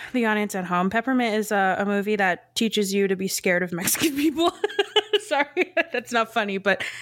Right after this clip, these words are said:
that's basically it. It's just, like, you know, a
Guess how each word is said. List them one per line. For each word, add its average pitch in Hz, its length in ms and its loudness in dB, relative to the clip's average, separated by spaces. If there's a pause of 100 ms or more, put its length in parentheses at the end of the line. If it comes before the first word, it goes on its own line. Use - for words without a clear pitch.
that's 262 160 -4
basically 220 540 0
it. 175 200 4
It's 202 200 0
just, 208 260 -2
like, - 420 -2 (760)
you 214 140 0
know, 165 400 0 (720)
a 180 320 2